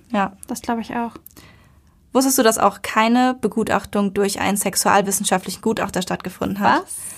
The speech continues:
Speaker 1: Da war keiner, der sich wirklich so richtig in Sexualwissenschaft auskennt.
Speaker 2: Das finde ich absurd.
Speaker 1: Finde ich auch. Es ist einfach ein komplett, ja, ein, ein Sexualdelikt, ein riesiges, ein einzigartiges, und dann kommt da kein sexualwissenschaftlicher Gutachter.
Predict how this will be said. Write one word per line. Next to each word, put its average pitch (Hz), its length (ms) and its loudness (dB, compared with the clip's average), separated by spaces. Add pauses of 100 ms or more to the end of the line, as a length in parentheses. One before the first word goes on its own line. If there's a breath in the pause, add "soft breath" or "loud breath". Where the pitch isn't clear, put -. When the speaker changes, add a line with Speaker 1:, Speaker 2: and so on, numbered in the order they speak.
(120 loud breath)
Speaker 1:
Da 196 160 2
war 196 100 6
keiner, 233 560 4
der 214 140 2
sich 208 260 -6
wirklich 220 800 2 (160)
so 208 160 -2
richtig 220 420 2
in 196 300 -4
Sexualwissenschaft 185 1040 -2
auskennt. 180 440 -10 (140)
Speaker 2:
Das 240 220 -4
finde 214 220 -6
ich 208 120 -10
absurd. 208 480 -8
Speaker 1:
Finde 285 280 2
ich 269 80 0
auch. 262 200 6
Es 233 120 -2
ist 240 100 -4
einfach 247 220 0
ein 226 80 -4
komplett, 294 420 0 (1120 soft breath)
ja, 233 240 2
ein, 240 180 -4 (300)
ein 233 140 2
Sexualdelikt, 269 1040 2 (160)
ein 214 100 -4
riesiges, 277 640 2
ein - 60 -2
einzigartiges, 247 800 0
und 226 120 0
dann 254 80 4
kommt 233 180 2
da 220 60 4
kein 254 220 2
sexualwissenschaftlicher 214 880 0
Gutachter. 180 600 -4